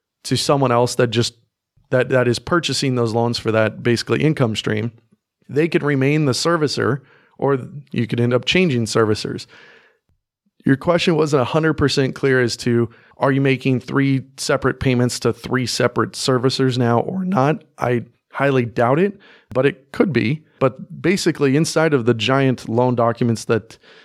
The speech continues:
that you signed or your wife signed, they did tell you, like, "We can basically do whatever the heck we want, and we don't have to tell you until after the fact when we just tell you who to send a payment to." That's unfortunate that you're now at three companies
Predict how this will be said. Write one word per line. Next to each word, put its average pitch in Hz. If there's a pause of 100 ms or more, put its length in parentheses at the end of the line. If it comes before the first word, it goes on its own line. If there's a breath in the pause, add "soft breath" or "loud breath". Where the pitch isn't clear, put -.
(160 loud breath)
that 120
you 110
signed 120
or 104
your 101
wife 113
signed, 107 (340 loud breath)
they 131
did 135
tell 117
you, 107
like, 107
"We 127
can 120
basically 120
do 113
whatever 110
the 104
heck 107
we 104
want, 120 (340 loud breath)
and 113
we 117
don't 117
have 110
to 113
tell 117
you 123
until 110
after 120
the 110
fact 117 (360)
when 113
we 110
just 110
tell 110
you 107
who 127
to 113
send 117
a 107
payment -
to." - (360 loud breath)
That's 113
unfortunate 123
that 113
you're 113
now 107
at -
three 120
companies 110